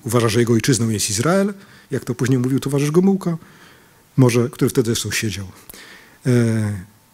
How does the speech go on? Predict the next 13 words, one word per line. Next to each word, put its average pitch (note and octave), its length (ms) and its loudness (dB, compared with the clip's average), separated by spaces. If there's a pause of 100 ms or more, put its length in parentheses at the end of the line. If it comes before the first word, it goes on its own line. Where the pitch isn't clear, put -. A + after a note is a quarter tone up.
(140)
to F3+ 120 8
może B2+ 220 4
wyjechać. G2 500 -8
Aczkolwiek G3 520 4
zaraz F3+ 280 6
za E3 120 0
tym E3 160 0
poszły C#3+ 260 0
instrukcje C#3 600 0
do A#2+ 140 0
niższych B2+ 340 0
komórek, A#2 440 0
że G#2+ 420 -6